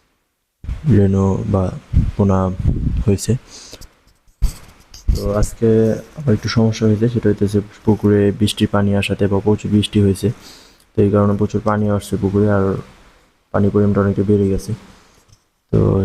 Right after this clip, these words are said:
সেদিক থেকে আবার একটু সমস্যা হইতেছে, শ্যাওলা পড়ছে প্রচুর, মানে রোদ্রের আলো নাই একেবারেই। তো পুকুরে একটু শ্যাওলা ভাব হয়েছে, শ্যাওলা পড়ছে উপর দিয়ে।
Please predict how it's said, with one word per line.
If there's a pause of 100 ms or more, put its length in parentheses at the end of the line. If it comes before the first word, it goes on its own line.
(140)
সেদিক
থেকে
আবার
একটু (100)
সমস্যা
হইতেছে,
শ্যাওলা
পড়ছে
প্রচুর, (420)
মানে (380)
রোদ্রের (180)
আলো
নাই (180)
একেবারেই। (680)
তো (160)
পুকুরে
একটু
শ্যাওলা
ভাব
হয়েছে,
শ্যাওলা
পড়ছে
উপর
দিয়ে।